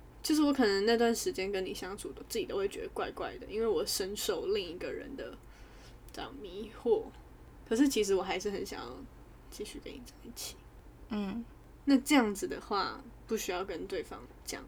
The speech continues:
Speaker 1: 吗？就是跟对方讲话，一样不会有帮助。
Speaker 2: 看对方可不可以接受啊。因为我刚自己想，如果是我，可能没办法欸。就是反正
Speaker 1: 所以你一讲了就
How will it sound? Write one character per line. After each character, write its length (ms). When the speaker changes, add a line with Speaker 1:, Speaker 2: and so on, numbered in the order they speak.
Speaker 1:
吗？ 220
就 140
是 300
跟 140
对 100
方 180
讲 180
话， 300
一 100
样 200
不 140
会 160
有 280
帮 0
助。 60
Speaker 2:
看 360
对 360
方 380
可 220
不 180
可 320
以 200
接 360
受 340
啊。 800
因 100
为 100
我 160
刚 300
自 120
己 120
想， 360
如 80
果 100
是 180
我， 160
可 140
能 120
没 200
办 300
法 240
欸。 280
就 120
是 240
反 140
正 140
Speaker 1:
所 100
以 20
你 60
一 20
讲 80
了 160
就 400